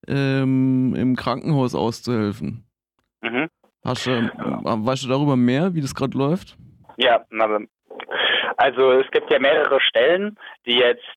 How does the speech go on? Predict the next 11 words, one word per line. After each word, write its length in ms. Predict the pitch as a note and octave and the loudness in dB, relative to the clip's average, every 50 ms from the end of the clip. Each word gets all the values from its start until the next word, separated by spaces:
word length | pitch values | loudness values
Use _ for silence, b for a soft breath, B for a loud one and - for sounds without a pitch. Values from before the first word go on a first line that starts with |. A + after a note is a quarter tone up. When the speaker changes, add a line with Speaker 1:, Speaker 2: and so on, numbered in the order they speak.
| _ - | _ 0
Speaker 2:
ähm, 540 | A2 A2 A#2 A#2+ A#2 A#2+ A#2 A#2 A2+ A#2 A#2 _ - | 2 4 4 4 4 2 0 0 -2 -4 -6 _ -18
ich 120 | B2 A2 - | -12 -4 0
sag 200 | - A#2+ A#2 - | 2 2 2 2
mal, 80 | C#3 B2+ | 0 0
eine 160 | A#2 A#2 A#2 | 2 0 0
verteilende, 1000 | - B2 A2+ - - A#2 A#2 B2+ D3+ D#3+ E3 D3+ D3 C#3 C#3 C3+ C3+ C3+ C3+ - | 0 0 -2 0 2 4 4 6 6 4 4 2 2 4 4 4 4 4 4 2
ähm, 300 | - B2 B2 A#2+ A#2+ A#2 - - | 2 2 2 0 -2 -6 -8 -6
Funktion 540 | C3 A#2+ A#2 - - - C3+ C3 D3 D#3+ | -8 -8 -8 -10 -8 -2 0 2 2 2
eingenommen 600 | - D3 D#3+ D#3+ E3 D#3+ D#3 D3+ D3 D3 D3 D3 | 2 2 0 0 -2 -4 -2 0 -2 -2 -2 -2
haben, 380 | C#3 D3 D3+ D3 D3 D3+ D3+ D3 B B B B B B B B _ - | 0 2 2 2 2 0 -4 -14 B B B B B B B B _ 0
ähm, 300 | A2+ A#2 A#2 A#2+ B2+ | 2 2 2 2 2